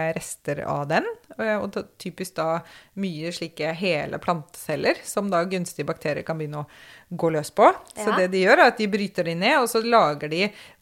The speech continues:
Speaker 1: mange forskjellige produkter og stoffer. Men noe av det de lager som vi har studert ganske godt, da, det er det vi kaller for sånn kortkjeda fettsyrer.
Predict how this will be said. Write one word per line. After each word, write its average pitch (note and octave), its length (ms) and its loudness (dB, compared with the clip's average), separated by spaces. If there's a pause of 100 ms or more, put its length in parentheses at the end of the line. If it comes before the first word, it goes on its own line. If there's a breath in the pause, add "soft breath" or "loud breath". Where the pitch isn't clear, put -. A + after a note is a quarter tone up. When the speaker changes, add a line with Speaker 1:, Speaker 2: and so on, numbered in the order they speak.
(120)
Speaker 1:
mange E3 420 -2
forskjellige E3 680 -4
produkter D#3+ 420 -4
og D#3 80 0
stoffer. - 340 -6
Men E3+ 240 -4
noe F#3 300 0
av F#3 80 2
det F#3 140 2
de G3 80 0
lager F3+ 280 2
som F#3 160 -6
vi F3+ 120 -2
har F#3+ 340 0
studert F#3+ 420 0
ganske A#3 240 -2
godt, F4 220 0
da, D3+ 140 4
det E3 160 0
er E3 100 2
det D#3+ 60 -2
vi D#3+ 100 -6
kaller D#3 160 -2
for D#3+ 160 -10
sånn E3+ 160 -8
kortkjeda D#3+ 720 -2
fettsyrer. F#3 540 2